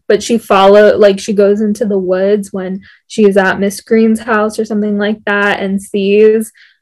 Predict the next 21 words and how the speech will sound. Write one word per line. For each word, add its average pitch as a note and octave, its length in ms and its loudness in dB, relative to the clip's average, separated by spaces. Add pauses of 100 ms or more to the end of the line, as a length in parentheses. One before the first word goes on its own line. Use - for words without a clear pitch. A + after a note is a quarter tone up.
(380)
James, B3 600 0
like, G#3 320 0 (120)
doing G#3 460 -2
something A#3 640 -6
to, G#3 460 -2
I A3+ 120 -6
don't B3+ 200 0
remember G#3 320 -2
this F#3+ 140 -6
girl's F#3+ 400 -6
name. F#3 240 -8
This A3 180 -2
is D4+ 260 2
<laughs> - 0 -
where B3+ 180 2
I G#3 100 2
was G3+ 100 -2
getting G3+ 240 -2
confused G3+ 520 -6
with G3 180 -10
the G#3 260 -6